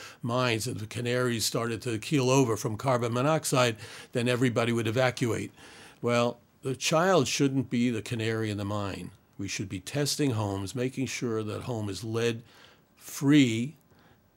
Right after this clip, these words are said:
lead-safe before children move in.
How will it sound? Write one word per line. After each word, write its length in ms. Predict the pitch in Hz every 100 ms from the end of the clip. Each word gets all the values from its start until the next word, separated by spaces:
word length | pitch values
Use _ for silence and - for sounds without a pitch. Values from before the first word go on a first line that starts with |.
| _ _ _
lead-safe 1040 | 120 123 123 120 - 147 143 101 101 - -
before 400 | 120 98 117 110
children 420 | 107 127 107 104
move 280 | 101 101 95
in. 280 | 101 92 90